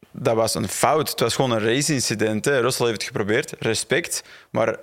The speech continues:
accepteer gewoon dat het niet is gelukt. Ehm, die bocht was al van Perez. Hij had trouwens al verdedigd. Hij was al in het midden van het rechtstuk, eh, een beetje naar binnen gekomen. Dus er was eigenlijk nooit een, een echt reëel gat, denk ik, voor Russell.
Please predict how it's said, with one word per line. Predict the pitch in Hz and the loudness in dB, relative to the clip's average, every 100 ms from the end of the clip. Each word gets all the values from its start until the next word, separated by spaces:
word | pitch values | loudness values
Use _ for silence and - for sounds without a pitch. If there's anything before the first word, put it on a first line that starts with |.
| - _ - - - | -16 _ -16 -10 -6
accepteer | 120 - 101 - 127 147 | -4 -4 -4 0 0 0
gewoon | 151 143 | 0 0
dat | 120 | 0
het | 113 107 | 0 -2
niet | 117 | -4
is | 113 - | -4 -2
gelukt. | 107 120 143 - - - - _ - | -2 -2 -4 -6 -12 -18 -20 _ -6
Ehm, | 123 113 110 113 110 | -2 -2 -2 -2 -4
die | 104 | -4
bocht | 101 107 - | -2 -2 0
was | 117 | 0
al | 120 104 | 0 -2
van | 101 | -2
Perez. | 107 104 120 | -2 -2 0
Hij | - | 0
had | 110 120 | 0 0
trouwens | 120 117 | 0 2
al | 107 | 0
verdedigd. | 98 98 120 117 98 | 0 0 2 0 0
Hij | 113 | 0
was | 110 | 2
al | 104 107 | 2 0
in | |
het | 113 | 0
midden | 113 143 127 | 0 0 0
van | 127 | 0
het | 120 | 0
rechtstuk, | 117 - - 143 - - - - - - | -2 -2 -2 -2 -4 -12 -20 -20 -12 -2
eh, | 117 110 | 0 0
een | - 113 | -2 0
beetje | 113 139 131 | 0 0 0
naar | 113 | 0
binnen | 107 190 | 0 0
gekomen. | 180 175 185 190 180 | 0 0 0 2 0
Dus | 131 - - - | 0 -4 -8 -6
er | 117 | 0
was | 120 139 | 2 2
eigenlijk | 123 | 2
nooit | 127 135 | 2 0
een, | 120 113 | 0 -2
een | 120 | 0
echt | 117 113 | -2 -2
reëel | - 107 101 | 0 0 0
gat, | 98 110 | -2 -2
denk | 110 101 | -4 -6
ik, | - | -6
voor | - | -6
Russell. | 104 104 113 | -4 -4 -6